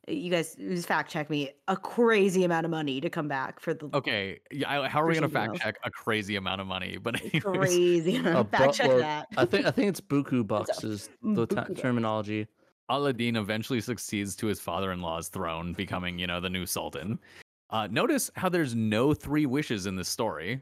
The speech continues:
Speaker 2: So, where does that come from? Do you guys have any idea? And I have a feeling you do
Speaker 3: Disney?
Speaker 2: because the next line of the notes fucking says it.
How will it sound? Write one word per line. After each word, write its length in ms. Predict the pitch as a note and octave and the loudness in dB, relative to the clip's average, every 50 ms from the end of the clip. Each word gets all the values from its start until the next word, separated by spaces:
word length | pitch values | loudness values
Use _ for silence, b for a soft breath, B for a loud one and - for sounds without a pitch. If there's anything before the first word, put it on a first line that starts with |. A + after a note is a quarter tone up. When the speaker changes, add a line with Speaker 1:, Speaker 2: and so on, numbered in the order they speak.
| - - | -10 -12
Speaker 2:
So, 480 | - - A3+ A3+ E3+ A2 A2 A2 B2 - _ _ | -6 -2 0 2 2 2 2 0 -2 -4 _ _
where 180 | - C#3 G3 A3+ | 0 2 2 4
does 100 | A3 F#3 | 4 2
that 180 | F3+ E3+ E3 - | 2 0 -2 -2
come 200 | - G#2+ E2+ E2+ | -4 -6 -6 -6
from? 260 | - - E2 E2+ F2+ - | -6 -6 -6 -6 -6 -4
Do 60 | - B2 | -2 0
you 40 | |
guys 180 | A#2 C#3 C#3+ C3 | 2 2 2 2
have 100 | C#3 C3+ | 2 0
any 120 | D3 D3+ C#3+ | 0 2 2
idea? 420 | C#3+ C#3+ C#3 D3 E3 F#3+ G3 - - | 2 2 2 2 2 2 0 0 -2
And 80 | C3 | -2
I 40 | C3 | -2
have 100 | D#3+ G#3 | -2 -2
a 20 | A#3+ | -2
feeling 260 | - D4+ C#4 B3+ A3 | -2 0 2 2 4
you 100 | F#3+ D#3+ | 2 4
do 60 | C#3+ A#2 F#3+ | 4 4 4
Speaker 3:
Disney? 80 | E3 B2 | 4 4
Speaker 2:
because 180 | B2 A#2 A#2+ | 2 0 -2
the 80 | G#2+ A2+ | -2 -2
next 220 | A#2 C#3 C#3+ - | -2 -2 -2 -2
line 160 | D#3 C#3+ C#3 C3 | -2 0 0 0
of 60 | A2 | 0
the 60 | G#2+ | 0
notes 240 | A2 B2 A#2+ A2 - | 2 0 0 0 -2
fucking 300 | - G#2 F#2 - F#2+ F#2 | -4 -6 -6 -6 -10 -8
says 240 | - - F#2 F2 F2 | -6 -6 -6 -6 -6
it. 160 | D2+ C2+ | -10 -14